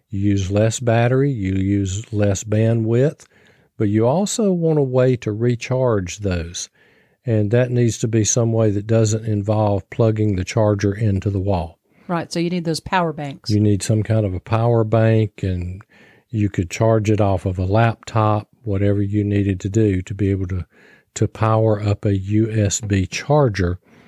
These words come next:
Speaker 1: in order to have that communications available. Anything else you want to add?
Speaker 2: Well, so think about the history in your area and in your life. Think back on the things that have had an effect on you that caused you to be a prepper,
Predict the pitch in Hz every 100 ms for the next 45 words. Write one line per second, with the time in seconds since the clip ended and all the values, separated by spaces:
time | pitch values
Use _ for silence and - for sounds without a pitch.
0 | _ _ - 110 107 104 107 98 90 101
1 | - 104 101 98 95 98 98 - - 98
2 | 98 95 95 - 95 90 - 90 92 95
3 | 101 107 90 82 - _ _ _ _ _
4 | - 170 165 175 170 156 - 113 101 95
5 | 95 85 87 _ _ 220 247 269 - 220
6 | 202 202 _ _ 330 359 339 254 240 -
7 | 190 269 254 - 214 196 190 - _ -
8 | _ _ 233 208 185 196 233 233 196 170
9 | 165 147 135 - 190 190 180 180 202 196
10 | 156 147 139 226 269 - 147 196 185 -
11 | _ - _ _ _ 185 180 156 - 202
12 | 208 202 185 175 165 190 175 165 165 190
13 | 170 156 - 220 214 - 165 160 190 170
14 | - - 208 214 214 247 277 185 180 202
15 | - 254 -